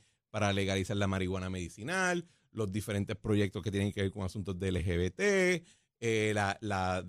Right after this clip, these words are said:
la, el veto sobre la ley de libertad religiosa. O sea, pasaron varias cosas que entonces también fortalecen el proyecto de unidad. Ok, los últimos tres años, con toda franqueza, han sido aburridos cuando tú los comparas al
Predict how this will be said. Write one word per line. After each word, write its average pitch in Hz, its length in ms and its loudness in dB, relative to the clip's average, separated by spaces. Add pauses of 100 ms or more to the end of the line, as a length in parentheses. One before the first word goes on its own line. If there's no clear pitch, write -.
(100)
la, 90 540 -2
el 95 140 -2
veto 113 420 0
sobre 107 200 -2
la 101 60 2
ley 101 140 4
de 110 100 4
libertad 101 360 0
religiosa. 127 720 0
O - 260 -20
sea, 180 120 -6
pasaron 175 360 -2
varias 254 240 -2
cosas 302 260 -2
que 185 80 -2
entonces 160 260 0
también 120 540 -2
fortalecen 175 600 -8
el 110 80 -6
proyecto - 260 -12
de 107 60 -4
unidad. 87 180 -4 (260)
Ok, 170 200 -2 (720)
los 185 260 0 (100)
últimos 269 600 -2 (220)
tres 240 340 0 (100)
años, 135 680 -2 (640)
con 165 240 0
toda 233 340 2
franqueza, 240 800 0
han 185 180 2
sido 220 360 0
aburridos 202 800 2
cuando 160 320 2
tú 160 100 0
los 170 120 2
comparas 202 760 2
al 139 300 0